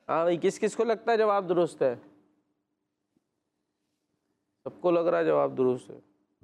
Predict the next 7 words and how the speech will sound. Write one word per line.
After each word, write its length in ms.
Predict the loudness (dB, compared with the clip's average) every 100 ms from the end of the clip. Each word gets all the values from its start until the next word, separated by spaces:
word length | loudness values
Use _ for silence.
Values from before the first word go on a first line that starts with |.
| -20 _ -14
دیکھتے 380 | -6 -6 -4 -2
ہیں 60 |
بھائی، 160 | 0 -2 -6 -20 _ -6
اب 180 | -6 -6 -6
ٹیم 360 | -2 2 2 2
بی، 440 | 0 0 0 -2 -6 _ _ -6
اب 420 | -4 -2 -4